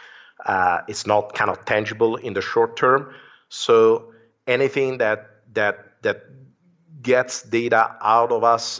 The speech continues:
in a, in a kind of a passive way and is able to inform us about, uh, preventive behaviors, I think is the area where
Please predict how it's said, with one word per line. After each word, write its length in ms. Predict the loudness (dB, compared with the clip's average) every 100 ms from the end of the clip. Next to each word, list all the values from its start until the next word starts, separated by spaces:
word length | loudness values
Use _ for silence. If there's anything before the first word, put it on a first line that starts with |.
| -12
in 120 | -8
a, 100 | -8
in 160 | -6 -6
a 80 |
kind 220 | -4 -2 0
of 80 |
a 80 | -2
passive 560 | -4 -2 -2 -2 -10 -6
way 340 | -6 -6 -8
and 160 | -10 -8
is 140 | -6
able 240 | -6 -4 -6
to 180 | -6 -8
inform 440 | -4 2 6 6
us 240 | 4 2
about, 480 | 0 2 4 4 0 -8 -20 -20 -20 _ -2
uh, 160 | -2 -2
preventive 1000 | -4 0 2 2 0 -4 -2 -2 -4 -12 _ -12
behaviors, 800 | -6 -2 -2 -2 -4 -4 -6 -14 -20 -20 _ _ _ -2
I 120 | -2
think 320 | 0 -2 -2
is 160 | -8 -6
the 180 | 0 4
area 420 | 4 4 2 0
where 560 | -2 -2 0 -2 -4